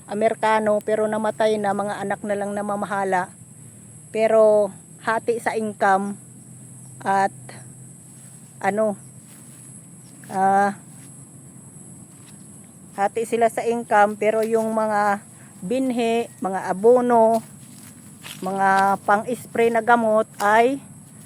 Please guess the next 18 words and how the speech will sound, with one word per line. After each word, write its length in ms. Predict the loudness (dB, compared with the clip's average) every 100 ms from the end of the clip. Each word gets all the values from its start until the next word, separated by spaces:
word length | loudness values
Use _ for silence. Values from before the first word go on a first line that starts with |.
| -20 -20
sa 320 | -2 0 2
may-ari 560 | 0 -2 -2 -2 -2 -4
ng 320 | -4 -4 -6 -12 -20 -20 -20 -20 -20 -8
lupa. 480 | -2 -2 2 0 0 -8 -20 -20 -20 -20 -20 -20 -20 -20 -20 -20 -20
Bago 320 | -8 -6 -2
sa 160 | -2 -2
mga 240 | -2 -2
kapatid 480 | -4 -2 -2 -2 -4
ko 160 | -4 0
ay 400 | 0 0 0 -4 -12 -20 -8
patrabaho 640 | -6 -4 0 0 0 -2
lang, 240 | -6 -6 -10 -16 -20 -20 -20 -20 -6
trabaho 400 | -2 2 2 2
lang 240 | -2 -2 -2
yung 160 | 0
kanila. 400 | -2 -2 -6 -4
Ayan, 320 | -4 -6
oh. 20 | -6